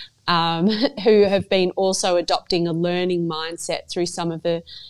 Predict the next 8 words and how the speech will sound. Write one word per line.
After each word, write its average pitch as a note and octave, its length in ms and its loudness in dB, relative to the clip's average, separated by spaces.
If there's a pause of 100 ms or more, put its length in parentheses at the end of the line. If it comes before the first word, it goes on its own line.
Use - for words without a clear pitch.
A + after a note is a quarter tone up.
(120)
uh, E3 160 -2
or G3 100 2
development F3+ 600 0
office, - 400 -14 (400)
um, F3 260 2 (120)
who F#3+ 140 0
have F3+ 140 -2
been E3+ 460 0